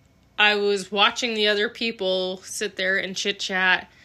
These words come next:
The girl that I was partnered up with at the front desk, I'm like, "What are you doing? You took eight hours to fill out, put some names on some charts." Like, it was ridiculous.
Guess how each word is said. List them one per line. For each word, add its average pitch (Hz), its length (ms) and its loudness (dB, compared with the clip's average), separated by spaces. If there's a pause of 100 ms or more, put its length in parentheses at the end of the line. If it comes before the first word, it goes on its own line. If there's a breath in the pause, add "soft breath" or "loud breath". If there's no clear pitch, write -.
(360 loud breath)
The 180 80 -4
girl 196 320 0
that 190 140 2
I 190 80 2
was 185 120 -2
partnered 190 400 -2
up 180 140 -2
with 185 200 -6
at 180 140 -14
the 190 80 -12
front 196 300 -2
desk, 170 440 2
I'm 190 200 -6
like, 175 280 -4 (280 loud breath)
"What 175 240 -8
are 190 80 -4
you 185 220 -6
doing? 180 340 -4
You 170 160 -4
took - 320 -16
eight 190 180 -4
hours 175 320 -2
to 180 140 -14
fill 180 260 -6
out, 180 200 -4 (760 soft breath)
put 208 180 -8
some 175 220 -4
names 175 320 2
on 170 160 -2
some 160 160 -10
charts." - 440 -4
Like, 180 200 -6
it - 80 -6
was 175 120 -8
ridiculous. 160 640 -4